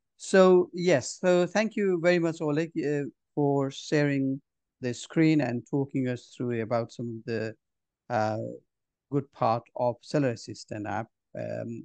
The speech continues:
I think one of the feature I liked was understanding that profit side, uh, right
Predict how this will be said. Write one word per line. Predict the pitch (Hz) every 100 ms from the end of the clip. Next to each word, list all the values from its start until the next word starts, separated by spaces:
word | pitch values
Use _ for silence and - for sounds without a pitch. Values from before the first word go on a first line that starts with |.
| -
I |
think | 113 127 127
one | 143
of | 143 131
the |
feature | 127 - 127 139
I | 117 117
liked | 117 117 - _ _ _ _
was | 139 123 117 -
understanding | 110 120 117 - 120 120 113
that | 110 - -
profit | 113 - -
side, | - 101 104 101 _ _ _ _ _ _
uh, | 117 113 -
right | 123